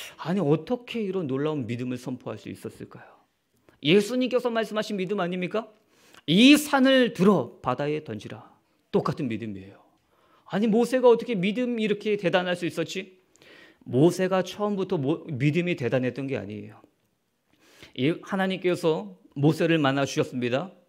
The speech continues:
그리고 모세에게 명령하셨어요. "출애굽 너를 사용할 것이다." 모세가 뭐라고 하죠?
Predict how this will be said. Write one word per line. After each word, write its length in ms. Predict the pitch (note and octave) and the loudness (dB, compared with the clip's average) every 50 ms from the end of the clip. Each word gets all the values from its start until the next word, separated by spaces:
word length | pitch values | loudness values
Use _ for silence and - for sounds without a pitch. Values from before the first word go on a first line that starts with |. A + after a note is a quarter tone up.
| _ _ _ _ _ _ _ _ _ | _ _ _ _ _ _ _ _ _
그리고 220 | - E3+ E3+ F3 F3+ | -2 0 2 2 2
모세에게 720 | E3+ D#3+ F3+ F3 G3 F#3+ F#3 F3+ F3+ F#3 F#3 F3 D3+ - | 4 4 2 4 4 2 2 4 4 4 4 4 2 2
명령하셨어요. 880 | C3+ C#3+ D#3 F3 F#3 F#3+ F#3+ E3 E3+ - F3+ D#3 - C#3+ D#3 F3 F#3 D#3+ - - _ _ _ _ _ _ _ - | 4 4 6 6 4 4 2 2 0 0 0 -2 0 0 0 0 0 -4 -12 -16 _ _ _ _ _ _ _ -12
"출애굽 640 | - - G3+ F#3+ G3 F3 F3 F3 C#3 - - - - - | -6 -2 0 0 2 2 2 0 -2 -2 -10 -16 -8 -2
너를 220 | A#2+ A#2 B2 A#2+ | -2 0 0 -2
사용할 360 | - - A#2 A2 G#2+ G#2 G2 | -4 -6 -10 -10 -10 -14 -14
것이다." 400 | - - - - - - - - - - _ _ _ _ _ _ _ _ _ _ _ _ _ _ _ _ _ _ _ _ _ | -14 -14 -14 -14 -16 -20 -20 -20 -20 -20 _ _ _ _ _ _ _ _ _ _ _ _ _ _ _ _ _ _ _ _ _
모세가 320 | - C#3 C#3 C3 D#3+ D#3 D#3+ | -2 -2 0 2 4 2 4
뭐라고 300 | C#3+ C#3 C#3 C#3 C3 C#3 | 2 2 2 2 2 0
하죠? 280 | B2+ A#2 D#3+ F3 F3 | -2 -4 -6 -10 -12